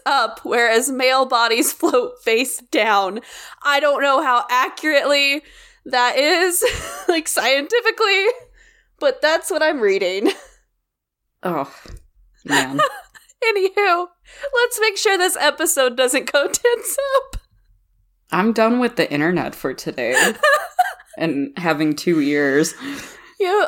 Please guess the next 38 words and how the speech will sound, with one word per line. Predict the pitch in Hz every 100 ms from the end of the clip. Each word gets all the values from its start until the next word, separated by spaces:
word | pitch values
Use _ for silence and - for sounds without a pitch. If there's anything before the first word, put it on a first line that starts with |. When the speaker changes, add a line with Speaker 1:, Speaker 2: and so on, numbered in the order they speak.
| 311
Speaker 1:
okay, | 415 330 190 120
so, | - 320 285 254 247 - -
so | - 285
crises. | 277 285 254 - 196 - - 370 - _ _ _
We're | 349 339
talking | 339 -
about | 233 247
Speaker 2:
Crises. | 226 196 139 175 - _ _ _ _ _ -
Speaker 1:
crisis | - 392 403 381 370 -
that | 277 247 214 - - _ -
we | - 285 269 262 247 240
experience, | - 247 - - 330 311 294 285 - - 226
we | 240 240 233 220 214 -
humans | 208 294 285 254 226 226 214
experience | - - 233 214 202 196 180 - - - _ _ _
either | 220 247 214
throughout | - 202 180
our | 180 180
lives | 247 294 262 247 233 -
or | 185
at | 170 -
the | -
end | 233 226
of |
our | 202 190
lives, | 190 180 175 175 180 - _ _ _ _ _ _ _
whatever | 302 427 415 370
it | 339 247
may | 247 240
be. | 226 214 214 -
S | 262 294
and | 269
I | 254
don't | 240 196
really | 202 202
have | 208 190 190
a |
plan | 180 208 196 196 202 214